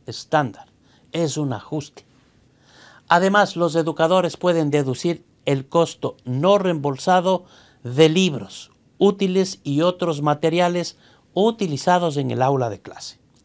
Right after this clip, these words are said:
Equipos, incluido equipos informáticos, software y servicios. Artículos de protección para el covid diecinueve,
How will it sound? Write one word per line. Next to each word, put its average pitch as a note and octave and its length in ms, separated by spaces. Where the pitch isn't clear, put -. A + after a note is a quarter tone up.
Equipos, E3+ 720
incluido D#3 920
equipos D3+ 500
informáticos, C#3 840
software E3 600
y C3+ 120
servicios. - 800
Artículos F#3+ 720
de E3+ 120
protección D#3+ 640
para F3+ 180
el C3 120
covid D#3+ 320
diecinueve, B2+ 640